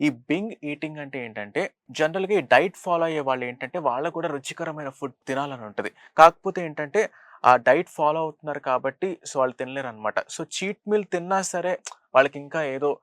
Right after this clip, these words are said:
ఆ, తినాలనిపిస్తది. ఇంకా క్రేవింగ్స్, రకరకాల క్రేవింగ్స్ ఉంటాయి, బయట జంక్ ఫుడ్ క్రేవింగ్స్. అప్పుడు ఏం చేస్తారంటే, వాళ్ళ వారంలో ఒకసారి గానీ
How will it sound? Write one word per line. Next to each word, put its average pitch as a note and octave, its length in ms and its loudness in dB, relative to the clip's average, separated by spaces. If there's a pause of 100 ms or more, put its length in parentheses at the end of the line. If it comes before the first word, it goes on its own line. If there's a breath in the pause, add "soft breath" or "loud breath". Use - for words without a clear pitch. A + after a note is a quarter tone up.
(260 soft breath)
ఆ, B2+ 80 6
తినాలనిపిస్తది. C3 800 -4
ఇంకా C3 280 -4
క్రేవింగ్స్, C3+ 560 -6
రకరకాల C3+ 420 -4
క్రేవింగ్స్ C3 460 -8
ఉంటాయి, B2 240 -6
బయట A#2+ 240 0
జంక్ A#2 340 -6
ఫుడ్ B2+ 140 -14
క్రేవింగ్స్. A2 540 -8 (480 loud breath)
అప్పుడు D#3+ 240 6
ఏం F3 200 -4
చేస్తారంటే, D3+ 520 -6
వాళ్ళ C3 440 2 (180)
వారంలో D3 400 8
ఒకసారి D3 420 0
గానీ C3 340 -4